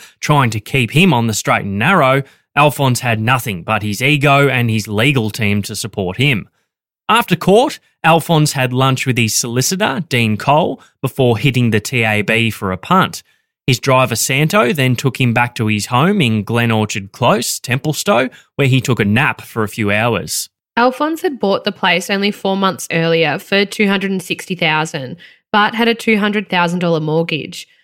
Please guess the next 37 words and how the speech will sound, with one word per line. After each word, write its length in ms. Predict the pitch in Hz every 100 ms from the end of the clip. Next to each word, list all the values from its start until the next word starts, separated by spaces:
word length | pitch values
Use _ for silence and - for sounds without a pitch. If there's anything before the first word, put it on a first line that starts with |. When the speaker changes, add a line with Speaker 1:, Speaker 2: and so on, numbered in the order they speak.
| _ _ -
Speaker 2:
It 140 | 220
was 200 | 240 208
well 220 | 202 214
set 180 | - 240
up 160 | 233 -
with 160 | 254
C 200 | - 202
C 180 | 196 196
T 220 | 190 185
V 340 | 175 170 160 160
and 240 | 190 202
quite 300 | - 214 214
secluded 540 | - 240 - 185 180 175
in 100 | 175
its 180 | -
location 680 | 175 170 175 160 165 175 170
and 300 | 175 175 180
orientation 760 | - 180 175 170 175 160 160 175
on 120 | 165
the 60 | 156
block, 500 | 156 165 120 - - - _ 202
making 320 | 208 202 185
surveillance 580 | - 180 170 165 156 -
difficult. 600 | 160 165 165 - - - _ _ _ _ -
After 280 | 226 247 294
his 200 | 277 254
nap, 420 | 202 165 175 -
Alphonse 520 | - 196 196 202 208 -
called 260 | 208 190
his 200 | 185 170
wife, 500 | 170 151 151 214 - -
a 80 |
mate 240 | 202 190 185
in 140 | 185
prison, 580 | 170 175 165 147 175 226
and 180 | 202 202
finally 540 | - 180 180 180 180